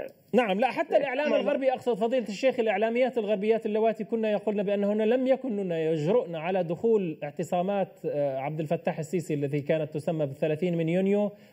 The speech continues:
Speaker 1: خوفاً من التحرش الجنسي، بينما كنا يدخلن في اعتصام رابعة العدوية ويأمن على أنفسهن، ولم تحصل هن ب-، بشهادتهن، لم تحصل حالة تحرش واحدة في ميدان رابعة العدوية.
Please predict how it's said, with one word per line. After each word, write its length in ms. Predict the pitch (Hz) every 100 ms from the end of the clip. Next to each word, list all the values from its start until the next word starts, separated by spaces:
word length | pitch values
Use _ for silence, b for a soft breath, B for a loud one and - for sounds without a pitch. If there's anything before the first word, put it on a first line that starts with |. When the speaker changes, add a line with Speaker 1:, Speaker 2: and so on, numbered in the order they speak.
| B
Speaker 1:
خوفاً 320 | 196 208 196
من 180 | 185 175
التحرش 640 | 165 - 175 117 107 - b b b 160
الجنسي، 560 | 170 165 151 - 95 - b b 143
بينما 400 | 226 262 240 226
كنا 340 | 247 254 233
يدخلن 360 | 214 - 269 220
في 120 | 226
اعتصام 420 | 170 180 233 208
رابعة 220 | 214 196
العدوية 800 | 196 185 185 196 220 233 220 214
ويأمن 460 | 208 202 196 226 226
على 280 | 196 196 185
أنفسهن، 500 | 165 180 160 127 110
ولم 240 | 190 262
تحصل 420 | 262 - 226 214 B B B
هن 300 | 294 349 208
ب-، 180 | 170 202 202 208 202
بشهادتهن، 840 | 185 220 226 226 208 175 120 101 - _ b -
لم 160 | 254
تحصل 320 | 247 240 - 220
حالة 260 | 233 220
تحرش 480 | 202 160 202 226 170
واحدة 460 | 214 233 - 113 87 _ _ _ -
في 80 | 165
ميدان 260 | 156 151
رابعة 260 | 139 139 117
العدوية. 480 | 104 101 95 92